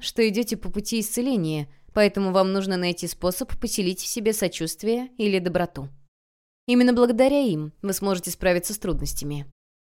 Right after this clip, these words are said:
Если вам сложно отыскать их в себе, подумайте о тех, кто, на ваш взгляд, принимает свою собственную мудрость. Это может быть член семьи,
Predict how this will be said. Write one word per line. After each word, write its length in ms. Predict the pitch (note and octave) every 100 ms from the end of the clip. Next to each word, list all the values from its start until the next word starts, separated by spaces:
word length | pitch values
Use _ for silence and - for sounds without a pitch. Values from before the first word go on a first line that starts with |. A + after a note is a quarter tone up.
| -
Если 160 | F#3+ F#3+
вам 160 | F#3+
сложно 380 | F#3 F#3 E3 D#3+
отыскать 400 | D3+ E3 - D#3+
их 80 | D#3+
в 40 |
себе, 380 | - D#3+ D3+ G#3+ - _ -
подумайте 480 | B3 A3+ A3 G#3 G3
о 60 | F3
тех, 280 | G3 -
кто, 160 | - G#3+
на 140 | F#3
ваш 160 | F3 E3+
взгляд, 540 | D#3+ D#3 D#3+ A3 - -
принимает 480 | C4 A3+ F3+ G3+ B3
свою 240 | B3+ B3+
собственную 560 | - F3+ - F3 F3+ F#3+
мудрость. 600 | E3 C#3 C#3 - - - _ _ _ _ _ -
Это 160 | F4
может 260 | B3+ A#3+ G3+
быть 220 | F3 -
член 280 | - E3+ D#3+
семьи, 580 | - D3 D3+ A3 B3+